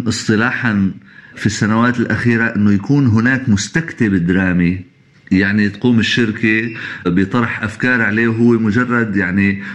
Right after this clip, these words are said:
وسيلة للكتابة. وينبغي أن يكون هناك مخرج ذو وعي فني كبير، وعي لا علاقة له فقط بحركات الكاميرا وتقطيع المشاهد، يعني هو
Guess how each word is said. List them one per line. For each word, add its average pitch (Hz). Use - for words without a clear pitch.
وسيلة 120
للكتابة. 95
وينبغي 127
أن 117
يكون 117
هناك 131
مخرج 135
ذو 104
وعي 135
فني 135
كبير، 104
وعي 131
لا 113
علاقة 131
له 107
فقط -
بحركات 107
الكاميرا 104
وتقطيع 95
المشاهد، 90
يعني 87
هو 107